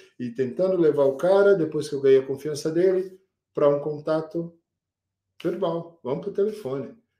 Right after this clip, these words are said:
Vamos pra uma call no Zoom, vamos pra um Google Meet, vamos pra alguma plataforma onde a gente possa se ver, se falar, ou então vem até o meu escritório, já que a pandemia aí tá,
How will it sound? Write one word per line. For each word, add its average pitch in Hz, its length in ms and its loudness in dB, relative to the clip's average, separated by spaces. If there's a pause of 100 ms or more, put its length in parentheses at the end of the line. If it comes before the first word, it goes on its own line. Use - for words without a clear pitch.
Vamos 143 360 2
pra 180 200 -4
uma 175 220 -2
call 160 280 0
no 151 120 -2
Zoom, 135 460 -6 (220)
vamos 135 300 -4
pra 151 160 -6
um 156 120 -2
Google 160 360 0
Meet, 156 520 -6 (200)
vamos 185 380 2
pra 175 160 -2
alguma 156 380 0
plataforma 139 680 -2
onde 131 140 -2
a - 20 -8
gente 117 260 -10
possa - 320 -14
se - 340 -20
ver, 196 600 4
se - 140 -20
falar, 147 880 -4
ou 117 80 -8
então 135 300 0
vem 135 180 0
até 123 180 -4
o 117 80 -2
meu 117 120 0
escritório, 127 600 0
já 117 140 -6
que - 100 -14
a 110 40 -10
pandemia 110 540 -8
aí 110 220 -6
tá, 110 320 -12